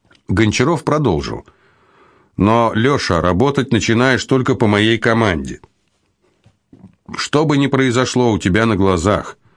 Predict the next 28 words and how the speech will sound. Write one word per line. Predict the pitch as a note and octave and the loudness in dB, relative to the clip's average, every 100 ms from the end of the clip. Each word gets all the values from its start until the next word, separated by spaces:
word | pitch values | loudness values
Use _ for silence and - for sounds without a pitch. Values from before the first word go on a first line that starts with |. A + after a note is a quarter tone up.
| _ _ _ _ _ _ | _ _ _ _ _ _
Но, | C#3 | -2
думаю, | E3+ G#3 E3+ C3+ | 0 0 0 0
ничего | A#2+ - D3+ | 0 -2 0
особенного | C3 - D3 A#2 G2+ F2 D#2 | 0 0 0 2 2 2 0
и | D#2 G2 | 0 0
не | A#2+ | 2
произойдёт». | A#2+ B2 B2+ A2+ C3 F2+ - - - _ _ _ _ _ _ - | 2 0 2 0 0 -2 -6 -10 -18 _ _ _ _ _ _ -4
«Принял, | D#2+ G2 G#2+ C3 C3 E2+ | 0 2 2 2 -2 -4
выполняю». | F2+ F#2 F2+ F2 F2 G2 A2 A#2 - _ _ _ _ _ _ _ - | 0 2 2 2 2 2 2 -2 -6 _ _ _ _ _ _ _ -4
«Давай, | E2 G2 F#2+ F#2+ | 0 2 2 2
Лёша, | F2 E2 - | 0 -2 0
и | F2+ | -2
прошу | E2 F#2+ - F#2+ | 0 0 0 0
поаккуратнее. | F2 D#2+ E2+ E2 D#2 D#2+ D2 | 0 0 0 0 0 -2 0
Если | F#2+ G#2+ A2+ | 0 0 -2
тебя | A2+ A2+ | 0 0
засекут | G2+ F#2+ A2 A2+ G2+ | 0 0 -2 0 0
наёмники | G#2 G#2+ G#2 F#2+ G#2+ | 0 2 0 0 0
Змеелова, | F2 G#2 G#2 A2+ A2 F#2+ | 0 2 2 2 0 0
то | G2 | 0
я | G2+ G2+ | 0 0
при | G2 | 0
всём | F2+ G#2+ F#2 | 0 0 0
своём | G2 G2 F#2 | 2 2 2
желании | F2 A2+ G2 F2 | 2 2 2 0
помочь | E2+ E2+ D#2+ - | 0 0 0 -2
не | D2 | -6
смогу». | - C2+ B1 | -6 -6 -6